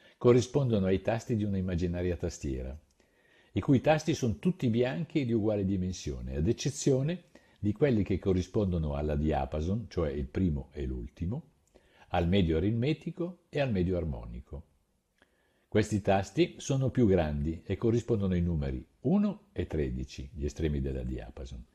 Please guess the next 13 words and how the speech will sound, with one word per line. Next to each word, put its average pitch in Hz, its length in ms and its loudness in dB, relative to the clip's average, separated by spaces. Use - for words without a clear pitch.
e - 340 4
a 85 140 0
sei 76 460 2
e - 140 0
a 69 140 0
otto, - 640 -4
il 117 140 0
medio 90 260 4
aritmetico 120 840 -2
e 139 100 -4
il 120 60 -2
medio 95 240 0
armonico. 67 600 -6